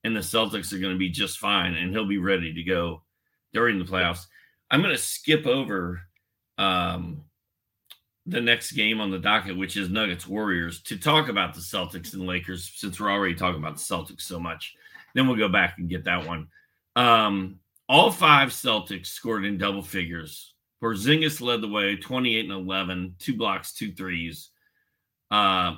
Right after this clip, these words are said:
he's only played in six of their last twelve games. He's had an ankle injury, which is better than a knee injury, I suppose. Um, Jason Tatum had twenty-five points. Jaylen Brown got hurt, went to the locker room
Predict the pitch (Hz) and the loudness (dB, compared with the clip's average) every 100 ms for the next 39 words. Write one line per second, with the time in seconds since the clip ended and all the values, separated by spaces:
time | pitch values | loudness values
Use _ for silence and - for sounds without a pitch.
0 | - 151 143 143 180 160 123 131 123 92 | 0 2 2 2 4 2 2 2 2 -2
1 | 90 - 127 - 113 98 101 95 95 90 | -6 -2 -2 -2 -4 -2 -2 -2 -2 -4
2 | - 170 101 90 87 85 87 87 90 107 | -8 -4 -2 -2 -4 -4 -6 -8 -4 0
3 | 104 90 98 104 95 101 90 90 92 85 | 0 2 0 0 -2 -6 -4 -4 -4 -4
4 | 90 87 87 _ _ _ - 90 113 85 | -4 -4 -8 _ _ _ -10 -6 -4 -2
5 | 92 107 101 95 92 90 87 95 95 95 | 2 4 2 0 -2 -2 -4 -2 -2 0
6 | 95 87 87 87 80 80 - 76 85 78 | 0 0 -2 -4 -6 -8 -10 -8 -6 -6
7 | 87 - _ _ _ _ _ _ - 98 | -8 -14 _ _ _ _ _ _ 0 4
8 | 95 87 85 82 - - - 131 - - | 4 4 0 -4 -10 -6 2 2 0 0
9 | 117 110 107 95 - 107 98 92 92 90 | 2 2 0 -2 -6 -6 -4 -2 -2 -2
10 | 92 92 90 - - _ - 127 143 98 | -4 -4 -6 -10 -14 _ 2 4 4 2
11 | 127 131 82 - 123 123 107 87 95 90 | 2 0 -4 -2 -2 -2 -4 -10 -8 -4
12 | 104 - 117 104 101 101 | -2 -2 -4 -4 -4 -6